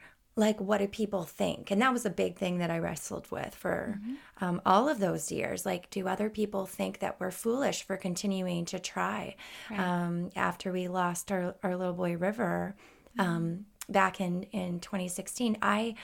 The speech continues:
Speaker 1: I remember thinking so soon after I delivered him that I still wanted to try for one more baby.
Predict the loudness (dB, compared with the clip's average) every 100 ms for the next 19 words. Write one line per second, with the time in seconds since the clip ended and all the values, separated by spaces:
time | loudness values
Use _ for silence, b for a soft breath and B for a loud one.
0 | B B B B B B B 4 6 8
1 | 6 6 2 2 2 2 2 2 0 -4
2 | -8 -6 0 2 4 4 4 0 -2 2
3 | 2 0 -4 -8 _ _ _ _ -2 0
4 | 0 -2 -2 0 -2 -4 -6 -6 -6 -6
5 | -6 -8 -6 -4 -2 -2 -4 -2 -2 -2
6 | -2 -2 0 0 0 -2 -6 -6 -4 -4
7 | -4 -6 -6 -4 -4 -4 -2 -2 -2 -4
8 | -8